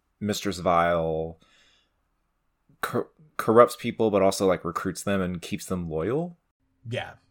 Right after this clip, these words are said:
Speaker 2: for sure.
Speaker 1: Which Dark Spectre just doesn't seem to care about. Like, Dark Spectre is more like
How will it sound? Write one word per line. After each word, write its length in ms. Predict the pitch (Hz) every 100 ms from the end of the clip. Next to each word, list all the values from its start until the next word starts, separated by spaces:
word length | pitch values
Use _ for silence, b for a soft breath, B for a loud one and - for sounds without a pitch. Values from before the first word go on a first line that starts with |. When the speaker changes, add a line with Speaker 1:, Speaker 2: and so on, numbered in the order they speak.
| _
Speaker 2:
for 200 | - 110
sure. 360 | - 92 98 - _ _ _ _ _ _ _ - -
Speaker 1:
Which 320 | 120 113 - 95
Dark 220 | 107 -
Spectre 360 | - 101 -
just 180 | 90 85
doesn't 240 | 101 90 85
seem 180 | 76
to 80 | 73
care 200 | - 73
about. 240 | - 69 -
Like, 120 | 92
Dark 180 | 95 80
Spectre 340 | 92 90 85
is 100 | 82
more 240 | 90 78
like 400 | 78 73 71 -